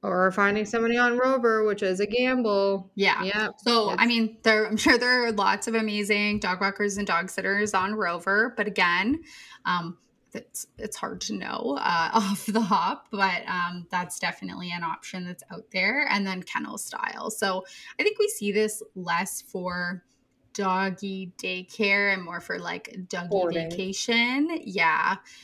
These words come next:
Speaker 2: Um, but worth noting 'cause it does exist. So a couple of main considerations, um, for when you're thinking about sending your dog to daycare. This is the first thing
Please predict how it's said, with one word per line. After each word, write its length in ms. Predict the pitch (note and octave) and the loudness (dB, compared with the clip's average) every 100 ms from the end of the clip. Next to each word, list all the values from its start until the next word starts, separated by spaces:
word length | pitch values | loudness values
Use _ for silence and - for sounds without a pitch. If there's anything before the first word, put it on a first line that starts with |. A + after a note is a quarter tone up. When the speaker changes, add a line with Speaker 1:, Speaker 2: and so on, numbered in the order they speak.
| - - | -14 0
Speaker 2:
Um, 320 | G3 F#3+ G#3 | 2 2 -2
but 140 | - | -2
worth 200 | F#4+ G4+ | 0 0
noting 380 | A#3 F#3 F#3+ G3 | 0 0 0 -2
'cause 220 | G#3+ A3 | -2 -2
it 100 | G#3 | 0
does 180 | A3 A3 | 0 0
exist. 680 | G#3 - F3 C4 - - - - _ _ _ _ _ | -2 -4 -4 -4 -4 -10 -12 -20 _ _ _ _ _
So 460 | - D4+ C#4 D4 D4 | -2 4 4 4 2
a 140 | C#4+ - - - - | 0 -2 -12 -20 2
couple 220 | G4 G4 G#4+ | 2 4 2
of 80 | F4+ | 2
main 220 | C4 B3+ | 2 2
considerations, 1200 | C#4 A#3 A3+ G#3 F#3 F#3 - F3+ F3+ G#3 C4+ C#4 - | 0 0 0 0 0 -2 -2 0 0 2 0 0 -2
um, 600 | G3 F#3+ F#3+ F#3 F#3 F#3+ - - - | 2 2 2 0 -2 -6 -8 -20 -20
for 200 | - A3+ G3+ | -2 0 2
when 140 | G3+ | 0
you're 120 | G3 | -2
thinking 380 | F#3+ G3+ F#3+ G3 | -4 -6 -6 -4
about 220 | F#3+ F#3 | -4 -6
sending 300 | - F#3 F#3 F3+ | -4 -4 -4 -8
your 120 | F3+ | -8
dog 240 | E3+ E3 | -8 -8
to 120 | - F#3 | -8 -8
daycare. 480 | - - G3 F#3+ | -10 -6 -2 -2
This 180 | G#3 A#3 | -2 -4
is 140 | C4+ C4 | -6 -6
the 100 | C#4 | -6
first 320 | - F#3+ - | -4 -6 -4
thing 380 | F#3+ F3+ F3+ | -4 -4 -8